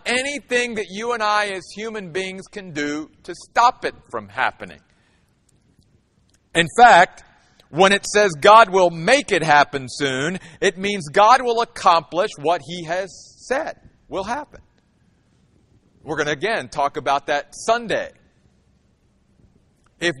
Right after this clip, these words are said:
God in his word has revealed this is where the world is headed, this is what's going to happen,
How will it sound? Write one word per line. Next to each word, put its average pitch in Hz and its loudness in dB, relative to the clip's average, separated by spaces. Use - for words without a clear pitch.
God 247 6
in 214 -8
his 185 -6
word 185 2
has 165 -2
revealed 156 -2
this 240 0
is 254 -8
where 233 2
the 196 -2
world 175 -4
is 151 -10
headed, 123 -2
this 202 -4
is 208 -6
what's 233 -2
going 190 -4
to 156 0
happen, 127 -2